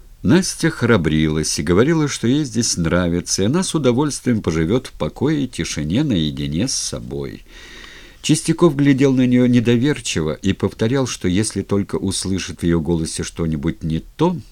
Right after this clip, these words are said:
немедленно приедет, и, пропади она пропадом, эта работа. Вот за ним закрылась дверь. Вот заворчал двигатель машины,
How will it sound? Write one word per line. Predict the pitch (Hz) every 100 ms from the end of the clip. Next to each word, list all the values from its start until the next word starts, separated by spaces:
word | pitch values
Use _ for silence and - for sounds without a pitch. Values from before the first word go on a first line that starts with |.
| -
немедленно | - 90 82 160 143 123 90
приедет, | 71 76 73 76 76 - - - - -
и, | - 165 -
пропади | - 85 - 78 113
она | 107 78 78
пропадом, | - 101 170 - 139 143 135
эта | 87 90 107
работа. | 98 71 73 71 - 80 - - - - - - - -
Вот | 156 170
за | 120
ним | 120 135
закрылась | 98 90 101 113 87 69
дверь. | 76 78 71 71 - - - - - - - -
Вот | 87 127 - - -
заворчал | 78 76 78 - 82 78
двигатель | 76 82 76 - 78
машины, | 78 78 - 147 165 160